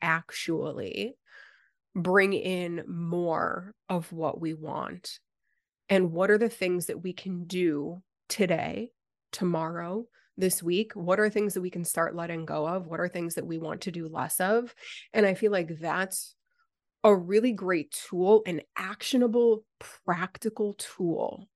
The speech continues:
that can help you take action today versus, "Well, if I want a thousand YouTube subscribers, I feel like shit basically until I hit that number,"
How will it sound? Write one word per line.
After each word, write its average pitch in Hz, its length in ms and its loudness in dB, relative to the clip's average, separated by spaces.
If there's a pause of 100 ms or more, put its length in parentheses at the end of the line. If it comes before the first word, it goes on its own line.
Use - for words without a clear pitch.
(500)
that 175 240 0
can 190 160 -8
help 202 500 -2
you 160 460 -2
take 202 380 2
action 185 440 -2
today 185 420 2
versus, 190 760 -2 (280)
"Well, 185 140 4
if 180 80 0
I 180 140 4
want 196 160 0
a 190 40 -2
thousand 180 380 -4
YouTube 175 380 -4
subscribers, 180 840 -2 (560)
I 190 100 8
feel 214 200 6
like 180 160 2
shit 185 360 0
basically 175 480 -4
until - 240 -6
I 107 100 -2
hit 175 180 -10
that - 140 -10
number," - 400 -10